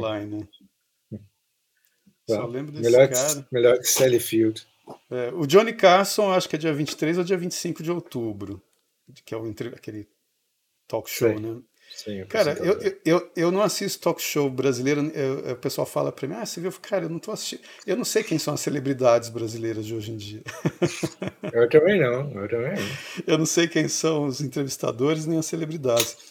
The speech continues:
Speaker 1: O que eu assisto, quando eu quero assistir alguma coisa assim mais leve, eu assisto Johnny Carson, Craig Ferguson.
Speaker 2: Craig Ferguson é, é o único que eu assisto, na verdade.
Speaker 1: Craig Ferguson é muito divertido, cara.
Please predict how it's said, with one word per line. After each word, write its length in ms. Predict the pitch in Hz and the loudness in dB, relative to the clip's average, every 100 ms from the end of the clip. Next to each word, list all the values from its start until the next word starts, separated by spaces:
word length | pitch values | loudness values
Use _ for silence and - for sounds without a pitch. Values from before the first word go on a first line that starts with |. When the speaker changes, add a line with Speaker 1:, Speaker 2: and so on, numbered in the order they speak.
| _ | _
Speaker 1:
O 100 | - | -16
que 100 | - | 0
eu 40 | 165 | 2
assisto, 720 | 165 - 151 147 160 143 - _ _ | 2 0 -2 -2 -4 -6 -8 _ _
quando 140 | 139 135 | -6 -6
eu 40 | |
quero 220 | - 135 | -2 -2
assistir 160 | 127 143 | -2 -6
alguma 240 | 123 127 | -4 -4
coisa 220 | 123 127 | -2 -4
assim 160 | 117 - | -4 -6
mais 260 | 123 117 113 | -4 -4 -4
leve, 340 | 120 120 135 | 0 2 2
eu 40 | 147 | -2
assisto 360 | 139 139 - | -4 -8 -10
Johnny 240 | 120 123 110 | -4 -4 -4
Carson, 600 | - 117 143 135 - 131 - - - _ _ _ | -2 -2 -2 -6 -10 -12 -14 -20 -20 _ _ _
Craig 280 | 131 139 113 | 0 0 -2
Ferguson. 800 | - 120 135 139 135 - 135 135 _ - | -6 0 2 0 -2 -8 -8 -10 _ 4
Speaker 2:
Craig 220 | 165 165 | 6 8
Ferguson 580 | 156 151 147 - 135 127 | 6 6 6 4 0 0
é, 200 | 120 120 | 0 2
é 40 | |
o 100 | 120 | 2
único 220 | 131 147 127 | 2 -4 -2
que 60 | |
eu 80 | 127 | 0
assisto, 420 | 120 - 107 - | -2 -6 -10 -10
na 100 | 110 | -12
verdade. 260 | 107 107 110 _ _ | -12 -14 -18 _ _
Speaker 1:
Craig 200 | 190 175 | 0 0
Ferguson 480 | - 160 170 - 175 | 0 2 2 0 -4
é 20 | |
muito 440 | 139 135 151 156 | -2 0 0 -2
divertido, 640 | 117 110 110 - - 110 104 | -10 -8 -8 -8 -14 -14 -14
cara. 280 | - 107 | -14 -14